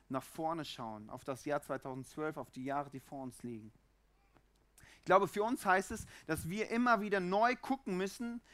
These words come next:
wie können wir Menschen erreichen, wie können wir Menschen helfen, eine persönliche Beziehung zu diesem Gott, zu diesem Jesus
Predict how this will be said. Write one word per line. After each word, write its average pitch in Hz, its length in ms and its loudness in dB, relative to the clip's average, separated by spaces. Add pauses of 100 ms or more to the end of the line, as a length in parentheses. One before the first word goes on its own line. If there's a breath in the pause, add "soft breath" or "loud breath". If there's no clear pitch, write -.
(200 soft breath)
wie 208 240 0
können 202 320 -2
wir 180 100 0
Menschen 180 380 -4
erreichen, 165 460 4
wie 226 140 -2
können 196 280 -2
wir 170 280 0 (180 loud breath)
Menschen 196 380 2
helfen, 190 280 2
eine 160 160 2
persönliche 180 560 -2
Beziehung 175 340 -6
zu - 140 -16
diesem 160 300 -10
Gott, 170 220 -2
zu - 100 -14
diesem 147 240 -8
Jesus 175 480 -6